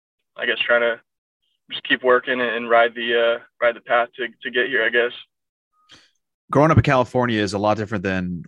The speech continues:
Speaker 2: we're used to here in New York. The competition is insane. Is that something that when you are coming up and you see so many guys on your left and right shoulder that are amazing, is that, does that lift you up, or is it also kinda humble you at the same time? 'Cause you're like,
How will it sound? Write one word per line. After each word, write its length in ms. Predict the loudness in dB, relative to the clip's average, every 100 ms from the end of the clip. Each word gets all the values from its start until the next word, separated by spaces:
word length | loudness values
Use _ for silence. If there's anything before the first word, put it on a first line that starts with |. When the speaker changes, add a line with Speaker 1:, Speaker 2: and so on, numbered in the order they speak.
| -12
Speaker 2:
we're 220 | -4 -2
used 240 | -2 -6
to 80 | -6
here 160 | -2 -2
in 100 | -2
New 100 | -2
York. 380 | 0 -2 -4 -10
The 60 | -6
competition 640 | -4 -2 -4 -8 -8 -10
is 500 | -10 -8 -8 -10 -12 -10
insane. 800 | -8 -6 -2 0 0 -2 -4 -8 -4
Is 160 | 0
that 220 | 2 2
something 400 | 2 0 0 0
that 200 | 0 -2 -4 _ _ _ _ -6
when 160 | -2
you 240 | 0 0 0 -2
are 120 | -2
coming 280 | 0 2 2
up 120 | 2
and 80 | -2
you 60 |
see 140 | -8 -8
so 220 | -6 -4
many 240 | -4 -4
guys 380 | -2 0 0 -2
on 80 | -6
your 100 | -4
left 180 | -4 -4
and 60 |
right 180 | -6 -6
shoulder 360 | -4 -4 -4 -4
that 180 | -2
are 120 | -2 -4
amazing, 480 | -2 -2 -2 -6
is 120 | -8 -6
that, 160 | -6 -8 _ _
does 80 | 0
that 160 | 2 4
lift 220 | 2 2
you 160 | 0 2
up, 220 | 2 0
or 120 | -2
is 120 | 0
it 60 | 0
also 380 | 0 0 -2 -4
kinda 220 | -4 -4
humble 340 | 0 0 4
you 160 | 4 2
at 80 | -2
the 60 |
same 220 | -6 -8 -6
time? 280 | -4 -4
'Cause 160 | -4 -6
you're 120 | -4
like, 260 | -2 -4